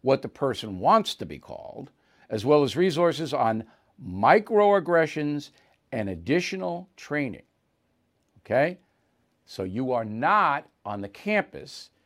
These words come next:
to use any pronouns that a person doesn't want you to use.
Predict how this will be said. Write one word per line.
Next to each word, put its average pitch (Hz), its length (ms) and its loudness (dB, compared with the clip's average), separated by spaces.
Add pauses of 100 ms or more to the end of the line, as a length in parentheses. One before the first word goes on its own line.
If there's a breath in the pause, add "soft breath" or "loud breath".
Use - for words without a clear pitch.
(160)
to - 140 -8
use 135 560 0 (520)
any 226 320 4
pronouns - 1160 -2 (420)
that 127 160 4
a 143 60 0
person 131 440 -6
doesn't 117 320 -8
want 220 380 -6
you 95 80 -10
to 73 80 -14
use. - 460 -18